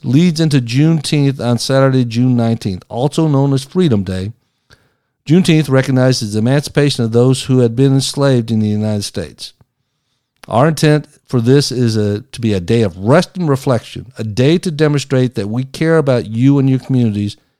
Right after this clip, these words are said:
It is a day to remind ourselves of our collective accomplishments, large and small, and to ponder the hard work that lies ahead to make our society a better,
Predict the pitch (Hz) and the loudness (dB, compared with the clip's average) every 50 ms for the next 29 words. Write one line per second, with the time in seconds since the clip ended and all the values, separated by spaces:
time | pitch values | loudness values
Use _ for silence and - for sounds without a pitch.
0 | _ _ _ _ _ _ _ _ - - 131 127 123 127 131 131 160 185 196 185 | _ _ _ _ _ _ _ _ -4 0 2 2 2 2 0 2 4 4 4 4
1 | 185 170 156 156 160 165 160 156 147 - - 151 147 147 143 135 131 127 117 117 | 4 2 4 2 2 2 2 2 0 0 2 2 2 4 2 0 0 -2 -2 0
2 | 123 120 117 - - - 151 170 208 208 - - 214 170 147 151 - - 160 165 | 2 0 0 -2 -2 -2 0 2 2 0 0 0 0 0 0 -2 -2 -2 0 0
3 | 165 - 170 151 - - 160 156 151 - - - _ _ _ - - 104 120 156 | 0 -2 -4 -8 -4 -4 -2 -4 -4 -6 -10 -20 _ _ _ -8 -2 2 2 2
4 | 185 180 170 170 - - 165 160 156 151 151 147 - 156 - - - 220 214 214 | 2 2 0 -4 -4 -2 0 2 2 2 2 2 0 -4 -6 -6 -4 -2 0 0
5 | 208 190 170 143 131 131 - - 147 151 151 131 131 135 135 135 127 104 78 104 | 0 -2 -2 -2 -2 -2 -2 0 0 0 0 2 0 0 0 -2 -4 -8 -4 -2
6 | 113 127 127 117 110 131 127 120 120 104 110 123 127 - - 127 123 - - - | 0 0 0 0 0 -2 -2 -2 -4 -4 -2 -2 -2 -2 -2 -4 -4 -4 -8 -6
7 | - 120 117 117 104 104 104 101 - 127 135 147 156 147 | -4 -2 -2 -2 -2 -4 -6 -2 0 2 2 2 2 0